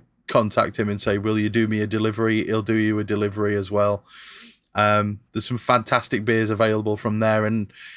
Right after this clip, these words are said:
you know, if it weren't for the fact that I'm completely, you know, income down for the next few weeks, maybe couple of weeks, whatever, um, I'd be,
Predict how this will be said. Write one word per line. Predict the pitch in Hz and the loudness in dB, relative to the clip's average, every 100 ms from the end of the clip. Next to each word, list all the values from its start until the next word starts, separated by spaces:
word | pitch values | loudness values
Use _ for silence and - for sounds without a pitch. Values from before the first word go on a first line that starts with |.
| - - | -20 -2
you | 113 | 2
know, | 107 110 | 4 2
if | - | 2
it | 98 | 2
weren't | 123 113 | 4 2
for | - | 0
the | 110 | -2
fact | - 110 | 2 2
that | 95 | 2
I'm | 95 113 | 0 0
completely, | 107 123 107 117 120 82 107 101 - _ _ _ _ _ _ _ _ - | -2 -2 -2 0 2 2 0 -2 -8 _ _ _ _ _ _ _ _ -4
you | 117 | 2
know, | 104 101 - _ _ _ _ | 4 2 -4 _ _ _ _
income | 131 123 117 123 110 101 _ _ _ 101 | 0 0 0 0 0 -4 _ _ _ 0
down | 127 110 101 104 110 _ _ - _ | 2 4 2 -2 -6 _ _ -20 _
for | - | -8
the | 101 110 | -4 0
next | 110 - - - | 0 -2 -8 -8
few | - 110 110 110 104 _ _ _ | -4 0 0 -2 -8 _ _ _
weeks, | 107 127 131 - - - - | 0 0 -4 -6 -4 -4 -2
maybe | 120 131 139 139 143 - _ - | 0 2 2 0 -2 -10 _ -8
couple | 127 135 | -6 -2
of | 127 | 0
weeks, | 135 120 - | 0 -2 -2
whatever, | 120 120 131 135 135 - - - - _ | 0 0 0 -2 -4 -14 -20 -20 -20 _
um, | 104 110 107 107 101 _ _ _ _ _ _ _ _ | 2 2 2 -2 -8 _ _ _ _ _ _ _ _
I'd | 110 110 | 0 2
be, | 104 107 104 | 2 0 0